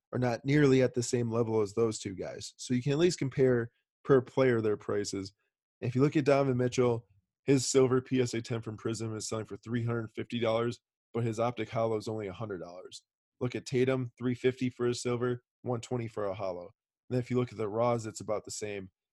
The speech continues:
uh, both are around one fifty to one eighty for a Prism silver, and then the optic hollow is around forty-five for an ungraded version. So these are not experiencing the same exact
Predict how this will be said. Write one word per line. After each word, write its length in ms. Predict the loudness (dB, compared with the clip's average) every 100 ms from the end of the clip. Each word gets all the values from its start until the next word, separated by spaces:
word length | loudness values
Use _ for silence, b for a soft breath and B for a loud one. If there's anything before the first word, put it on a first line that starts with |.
| _
uh, 140 | -8 -8
both 300 | -6 -6 -4
are 80 | -4
around 260 | -4 -6
one 220 | -6 -8 -8
fifty 380 | -8 -8 -6
to 80 | -6
one 240 | -6 -6 -8
eighty 280 | -10 -10
for 180 | -10 -10
a 40 | -8
Prism 300 | -10 -10 -10
silver, 500 | -6 -6 -4 -8 -10 _ _ -10
and 100 | -8
then 80 |
the 80 | -6
optic 300 | -8 -10 -10
hollow 240 | -6 -6 -6
is 140 | -10
around 240 | -12 -12
forty-five 640 | -10 -8 -8 -8 -6 -8 -12
for 140 | -14 -12
an 80 | -12
ungraded 440 | -16 -14 -14 -14 -14
version. 280 | -14 -14 -18 _ _ _ _ _ -6
So 380 | 2 4 2 -2 _ _ _ _ _ _ _ _ _ _ -4
these 320 | -2 0 0
are 80 | 2
not 320 | 2 0 -2
experiencing 600 | -6 -2 0 0 -2 -4
the 80 | -2
same 300 | -4 -2 -2
exact 580 | -2 -2 -4 -4 -10